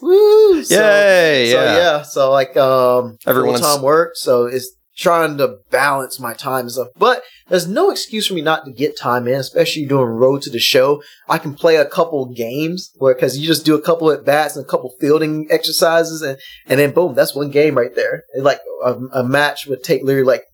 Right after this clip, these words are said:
Speaker 1: three minutes to run through for your storyline. So
Speaker 2: True.
Speaker 1: I should do
Speaker 2: But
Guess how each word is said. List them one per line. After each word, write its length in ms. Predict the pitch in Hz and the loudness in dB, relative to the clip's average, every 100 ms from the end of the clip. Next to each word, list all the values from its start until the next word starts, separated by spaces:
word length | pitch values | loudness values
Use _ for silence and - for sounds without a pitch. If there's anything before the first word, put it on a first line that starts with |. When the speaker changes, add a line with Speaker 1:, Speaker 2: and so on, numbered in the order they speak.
| _ | _
Speaker 1:
three 180 | 143 139 | -2 0
minutes 360 | 127 131 127 - | 2 2 0 -4
to 120 | 120 113 _ _ - | -10 -12 _ _ -4
run 220 | 127 131 | -2 -2
through 260 | 127 120 120 | -4 -6 -4
for 120 | 131 | -2
your 100 | 120 | 0
storyline. 500 | - 127 123 117 123 | 2 2 2 -2 -2
So 200 | 127 113 - - - | -2 -2 -8 -18 -14
Speaker 2:
True. 300 | - 208 202 - | -8 -4 -4 -4
Speaker 1:
I 40 | |
should 160 | 180 202 | -2 0
do 100 | 226 | 0
Speaker 2:
But 300 | 131 - _ | 0 -4 _